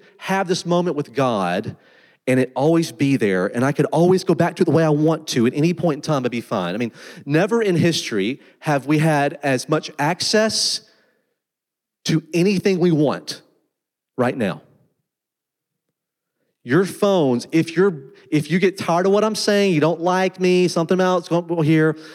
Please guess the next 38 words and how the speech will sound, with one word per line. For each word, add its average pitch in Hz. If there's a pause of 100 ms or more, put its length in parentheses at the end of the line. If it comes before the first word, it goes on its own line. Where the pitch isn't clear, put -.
(120)
like, 143
take 147
out 175
your 202
phone 143 (320)
and 151
use 160
your, 147 (160)
use 151
your 170
L 156
T 190
E 180
or -
use 147
your 160
Wi-Fi 135
and 113
you're 120
good 117
to 123
go. 87 (480)
Find 135
what 151
you 196
want. 214 (1300)
On 147
demand. 156 (1700)
I 151
mean, 147
uh, 185
so 170
Suzanne 165
and 160
I 147
talk 160
about 135
how 135